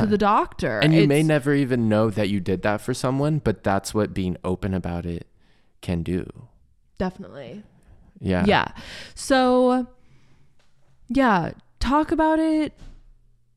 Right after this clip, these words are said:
Speaker 1: Don't, don't be embarrassed, and don't think that, like, being in pain is, like, the only way, 'cause it's not.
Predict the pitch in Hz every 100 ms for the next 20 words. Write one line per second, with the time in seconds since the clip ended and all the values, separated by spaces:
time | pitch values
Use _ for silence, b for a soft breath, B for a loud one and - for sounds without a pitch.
0 | _ _ _ - 233 240 269 262 - _
1 | _ _ _ _ _ _ - 226 233 240
2 | 247 247 - _ _ _ _ _ _ _
3 | - 196 220 214 202 196 196 220 233 233
4 | 233 - - - 214 220 196 208 208 220
5 | 226 226 - _ _ _ _ _ _ -
6 | 214 214 214 214 190 - 185 175 175 -
7 | - - _ _ _ _ _ _ _ _
8 | _ _ _ b b b b b b b
9 | - 226 220 220 214 208 208 202 196 190
10 | 190 - 180 190 180 180 180 - 170 175
11 | 175 175 175 175 165 160 156 160 151 -
12 | 165 156 - 165 160 143 160 160 - -